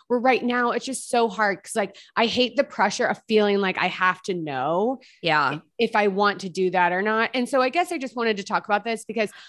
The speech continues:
Speaker 1: I wanted to say it's, like, totally fine to not, to not know right now. Like, just because it back, our parents had kids really young, like, so many more people are having kids, like, thirty-five to forty now.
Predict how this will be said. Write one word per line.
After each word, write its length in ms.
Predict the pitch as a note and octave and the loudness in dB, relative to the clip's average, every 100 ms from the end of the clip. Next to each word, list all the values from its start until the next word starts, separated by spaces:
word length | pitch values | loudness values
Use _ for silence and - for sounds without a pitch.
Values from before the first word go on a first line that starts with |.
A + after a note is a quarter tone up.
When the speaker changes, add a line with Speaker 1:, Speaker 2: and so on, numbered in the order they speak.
| _ _ | _ _
Speaker 1:
I 180 | G#3 G3+ | 2 4
wanted 280 | A3 G#3+ G#3 | 4 4 2
to 60 | G#3+ | 0
say 200 | A#3 G#3+ | 0 0
it's, 100 | A3 | 0
like, 160 | G#3+ | -4
totally 440 | - A3+ A#3 B3 A#3+ | -2 -2 0 -2 -4
fine 440 | G#3+ F3+ G3 G#3 | -2 0 0 -2
to 120 | G#3 | -2
not, 360 | G3+ F3+ E3+ - _ _ _ _ | -2 0 -2 -6 _ _ _ _
to 120 | - B3 | 2 4
not 380 | B3 B3 A#3 G3 | 6 6 4 2
know 280 | G3+ G#3+ G3 | 0 0 0
right 260 | F#3 E3+ | -2 -2
now. 240 | F3+ C#3 F3+ | -6 -8 -6
Like, 260 | G3 F#3+ - _ | -8 -8 -18 _
just 240 | B3+ B3+ - | 0 2 0
because 400 | C4 C4+ A#3+ G#3+ - _ | 0 2 2 -2 -12 _
it 300 | A#3 F#3 - | 2 2 -2
back, 300 | G3 G3 G3+ | 2 2 2
our 120 | G#3 G3+ | -2 0
parents 440 | - F#3+ F#3+ F#3 | 0 0 0 0
had 140 | F#3+ - | -4 -2
kids 320 | G3+ - - F#3 | -4 -4 -8 0
really 240 | G3 G3 | 4 4
young, 300 | F3+ F3 A3+ | 4 4 4
like, 220 | G3+ - - _ | 2 -2 -14 _
so 260 | - B3+ B3 | 0 4 4
many 160 | C4+ | 4
more 160 | C4+ C4 | 2 0
people 240 | A3+ A3 | -4 -2
are 120 | A3 G#3+ | 0 2
having 400 | G3+ G3+ G3+ G3 | 0 0 -2 -6
kids, 400 | - G3 G3 - | -4 -4 -2 0
like, 260 | G3 F#3+ _ _ _ _ | 0 0 _ _ _ _
thirty-five 680 | A#3 A3 A#3 - F3+ F3+ F#3 | 4 4 4 2 2 4 2
to 100 | G#3 | -4
forty 440 | G3 F3+ F3+ F3 E3+ | -6 -2 -2 -2 -4
now. 400 | C3+ F#2 C#3+ | -4 -6 -8